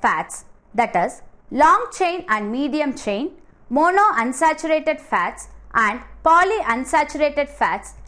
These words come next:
especially omega-three and some omega-six. Different fats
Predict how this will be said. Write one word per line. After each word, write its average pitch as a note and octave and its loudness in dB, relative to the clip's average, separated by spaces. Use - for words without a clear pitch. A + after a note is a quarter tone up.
especially B3 -4
omega-three D#4 0
and A#3 -4
some D4 2
omega-six. A3 0
Different B4+ 0
fats G#3 -2